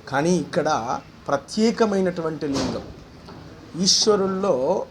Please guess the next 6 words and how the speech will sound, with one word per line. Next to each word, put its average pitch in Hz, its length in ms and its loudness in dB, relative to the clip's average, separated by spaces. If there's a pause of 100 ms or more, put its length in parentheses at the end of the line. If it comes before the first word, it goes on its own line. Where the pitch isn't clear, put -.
(120)
అనేక 214 520 4
రకాల 170 440 2
పదార్థాల 156 720 -2 (120)
చేత 147 160 -4 (720)
లింగాలను 160 500 2
రూపొందించమని, 147 960 -4